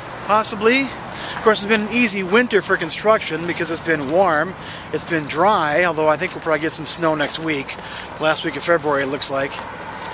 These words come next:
Uh, but it's been a great winter for construction. Everybody seems to be ahead of schedule and under budget and,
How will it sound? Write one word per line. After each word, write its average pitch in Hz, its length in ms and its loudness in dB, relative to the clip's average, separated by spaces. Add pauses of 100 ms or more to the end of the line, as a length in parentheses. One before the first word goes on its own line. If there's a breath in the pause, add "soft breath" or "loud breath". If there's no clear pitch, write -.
(560 loud breath)
Uh, 190 180 4
but 185 100 2
it's 202 160 0
been 220 100 4
a 208 100 2
great 208 320 4
winter 220 280 4
for 226 160 2
construction. 247 600 2 (680)
Everybody 202 280 2
seems 208 300 2
to 196 100 2
be 190 180 4
ahead 190 180 4
of 185 80 4
schedule 196 440 2
and 175 80 0
under 180 220 0
budget 185 420 2
and, 165 280 -6